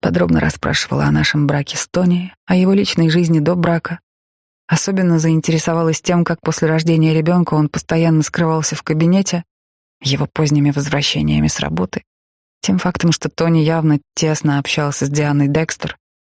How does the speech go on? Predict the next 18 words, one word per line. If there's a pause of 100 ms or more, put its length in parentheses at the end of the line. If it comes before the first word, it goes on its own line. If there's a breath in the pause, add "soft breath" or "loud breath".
(160)
во
время
моей
беременности. (1160)
"Я
видела
письмо,
которое
вы
не
так
давно
написали
мужу,
читала
и
его
ответ.